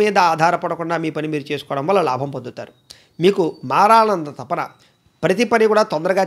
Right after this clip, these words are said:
చేయాలన్న తపన, క్రమశిక్షణ, ఏ పని ఏ సమయానికి చేయాలో ఆ సమయానికి చేయడంతో పాటుగా మిమ్మల్ని మీరు మార్చుకునే ప్రయత్నం చేస్తారు. గొడవలు తగ్గుముఖం పడతాయి.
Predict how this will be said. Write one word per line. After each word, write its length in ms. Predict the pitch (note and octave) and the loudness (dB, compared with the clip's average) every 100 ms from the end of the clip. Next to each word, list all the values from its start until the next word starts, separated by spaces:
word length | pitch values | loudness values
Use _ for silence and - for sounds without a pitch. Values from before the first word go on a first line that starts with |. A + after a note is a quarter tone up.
| D#3+ | -2
చేయాలన్న 340 | D#3+ E3 C#3+ | -4 -2 -4
తపన, 280 | C3 C3 E3 A#2+ - _ _ - | -8 -6 -6 -6 -10 _ _ -2
క్రమశిక్షణ, 580 | D#3 G3 A3 A3 F#3+ D3 - _ _ D3+ | 0 2 0 0 -2 -4 -6 _ _ 2
ఏ 120 | G3 | 2
పని 200 | A#3 A#3 | 4 4
ఏ 120 | G3+ | 4
సమయానికి 520 | G3 G3+ G3+ G3 F#3 | 2 2 2 0 -2
చేయాలో 220 | F#3 F#3 | 0 2
ఆ 100 | F3+ | 2
సమయానికి 440 | D#3 C#3+ D#3+ D#3 C#3+ | 0 -2 -4 -4 -6
చేయడంతో 320 | C#3+ D3+ D3+ D3+ | -6 -6 -6 -8
పాటుగా 400 | D#3 D3+ C#3+ G#2+ _ _ D3+ | -8 -4 -4 -6 _ _ -4
మిమ్మల్ని 240 | E3 F3+ E3+ | 0 2 0
మీరు 120 | C#3 | -2
మార్చుకునే 400 | C3+ D#3 - E3 | -2 -4 -6 -8
ప్రయత్నం 400 | D#3 C#3 C3 C#3 A2+ | -8 -8 -10 -10 -12
చేస్తారు. 320 | A2 - A#2 _ _ _ C#3+ | -14 -16 -18 _ _ _ 0
గొడవలు 260 | D3+ F3+ E3 | 4 6 4
తగ్గుముఖం 480 | D#3 D3+ F3+ F#3 | -2 -2 -4 -4
పడతాయి. 360 | F#3 F#3 G3 G#3 | -6 -4 -4 -4